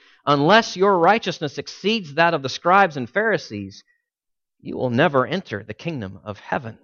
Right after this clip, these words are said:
Uh, Jesus is speaking here of consequences in two senses. First, a, a consequence for, for s-, I'm gonna put this in quotation marks, status within the kingdom.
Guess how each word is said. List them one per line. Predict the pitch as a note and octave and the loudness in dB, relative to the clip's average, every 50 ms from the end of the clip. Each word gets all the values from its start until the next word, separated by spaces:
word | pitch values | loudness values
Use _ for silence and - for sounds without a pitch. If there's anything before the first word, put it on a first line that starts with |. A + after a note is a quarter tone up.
| _ _ _ _ _ _ _ _ _ _ _ _ _ _ _ _ _ _ - - _ _ _ _ _ - | _ _ _ _ _ _ _ _ _ _ _ _ _ _ _ _ _ _ -20 -20 _ _ _ _ _ -12
Uh, | - D3+ D#3 | -10 -10 -8
Jesus | D#3+ - G#3 C4 C#4 A#3+ B3+ G#3+ - F#3+ | -6 -2 -2 -2 0 0 -2 -4 -4 -6
is | D#3+ | -10
speaking | - - A#3 G#3+ F3+ | -6 -6 -6 -4 0
here | G3 F#3+ | 0 0
of | D3+ - | 0 0
consequences | - - - A#3+ B3 - - F#3 - - F3 D#3+ D#3 E3+ C#3+ D3+ | -2 -2 -2 0 0 0 -4 -4 -2 -2 -2 -2 -2 -4 -4 -4
in | C#3+ C#3 | -6 -6
two | - - B3 A3 | -6 -6 -6 -6
senses. | - - F3 C3+ - A#2+ G#2+ | -6 -6 -6 -6 -8 -10 -12
First, | - - G#3 G#3 - - | -4 -2 -2 -2 0 0
a, | D#3 C3 B2+ _ - | -2 -2 -2 _ -2
a | C#3+ | -2
consequence | C#3 - - - B3+ C4+ C4+ - G#3+ - - F3+ E3+ E3+ - - _ _ _ _ _ | -2 -2 -2 -2 -2 -2 -2 -4 -6 -4 -2 -4 -4 -4 -8 -16 _ _ _ _ _
for, | - F#3 E3 D3 - - | 6 6 6 6 6 2
for | - E3 C#3+ | 2 2 2
s-, | - - - - | 2 -2 -6 -6
I'm | - - D#3+ | -6 -4 -6
gonna | D3+ | -2
put | C#3 - G3+ | -2 -2 -2
this | - D#3 - - | -2 -4 -4 -4
in | C#3+ A#2 | -6 -4
quotation | - C#3 A#2+ - - D#3 C#3+ - A2+ | -2 -2 -2 0 -2 -4 -4 -4 -4
marks, | G#2+ G#2 - | -6 -4 -4
status | - - - - - A3+ G#3 F#3 E3 - A2+ - - - | -4 -6 -4 0 2 4 6 6 4 4 0 -2 -4 -6
within | D#3 D3+ C#3 - E3 D#3+ D3 C3 | -6 -6 -4 -2 -2 -2 0 -2
the | B2 | -4
kingdom. | - - - F3 D3+ A#2+ G2 - - | -4 -4 -4 -2 -2 -4 -6 -8 -14